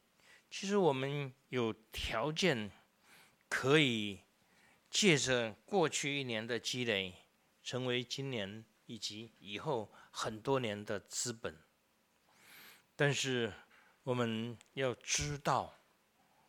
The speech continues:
我们所处的时空是什么时-，时空。所以已经跨入的这一年将是怎样的时空呢？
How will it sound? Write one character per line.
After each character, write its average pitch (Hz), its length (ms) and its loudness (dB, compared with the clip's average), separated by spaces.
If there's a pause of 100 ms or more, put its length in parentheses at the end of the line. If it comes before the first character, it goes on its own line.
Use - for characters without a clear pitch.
我 117 100 -6
们 120 160 -2
所 120 220 -6
处 - 200 -10
的 104 100 -6
时 107 340 -4
空 117 260 -6
是 117 120 -10
什 92 160 -8
么 98 120 -12
时-， - 240 -4 (140)
时 - 200 -8
空。 92 280 -12 (1160)
所 143 220 6
以 131 380 2
已 127 160 -2
经 151 380 0 (100)
跨 160 480 6
入 143 220 2
的 123 180 6
这 135 200 2
一 131 120 2
年 107 440 0 (260)
将 131 240 2
是 120 180 2
怎 101 180 -2
样 113 140 2
的 110 100 0
时 - 200 -2
空 101 260 -8
呢？ 92 220 -6